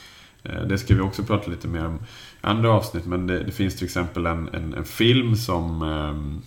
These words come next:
härrör från en, ehm, eh, serieupplaga, T V-serieupplaga som heter Black Mirror, och filmen heter Bandersnatch också.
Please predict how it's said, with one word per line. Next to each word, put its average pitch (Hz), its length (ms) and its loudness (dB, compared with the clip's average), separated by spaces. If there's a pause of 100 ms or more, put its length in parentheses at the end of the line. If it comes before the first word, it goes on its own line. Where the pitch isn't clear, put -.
(300)
härrör 85 340 0
från 82 360 -4
en, 78 500 -4
ehm, 78 160 -6 (680)
eh, - 160 -8 (320)
serieupplaga, 92 1400 0 (380)
T 98 100 0
V-serieupplaga 87 720 -2
som 82 100 -6
heter 80 180 -8
Black 82 380 -4
Mirror, 87 560 2
och 80 140 -4
filmen 90 320 -2
heter 80 160 -6
Bandersnatch 82 920 -2
också. 80 380 -8